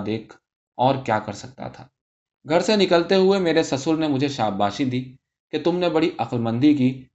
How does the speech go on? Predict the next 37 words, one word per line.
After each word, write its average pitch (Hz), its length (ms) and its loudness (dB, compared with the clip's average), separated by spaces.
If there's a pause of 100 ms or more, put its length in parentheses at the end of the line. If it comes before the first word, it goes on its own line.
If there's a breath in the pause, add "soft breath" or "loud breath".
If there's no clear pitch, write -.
کہ 135 60 -2
رات 127 420 2
کے 131 80 -2
اندھیرے 110 300 -4
میں 107 140 -4
یہاں 104 280 -6
آئی 101 180 -6
ہو، 98 180 -12 (440)
ورنہ 139 280 4
اتنے 147 340 4
بڑے 147 260 4
گھرانے 123 380 2
کی 127 140 -4
لاج 107 400 2
مٹی 117 260 -6
میں 104 140 -4
مل 95 160 -8
جاتی۔ - 320 -12 (480)
آتے 147 340 6
ہوئے 180 220 4
اس 175 140 -4
نے 170 60 -2
میری 165 220 0
ڈھارس 131 360 2
بندھانے 113 400 0
کے 131 120 0
لیے 120 300 2
یہ 107 60 -2
بھی 117 140 -2
کہا 131 360 -2 (260 loud breath)
کہ 160 80 -4
دکھی 151 320 0
ہونے 185 260 0
کی 185 120 -8
کوئی 147 240 2
بات 110 260 4
نہیں، 101 280 -8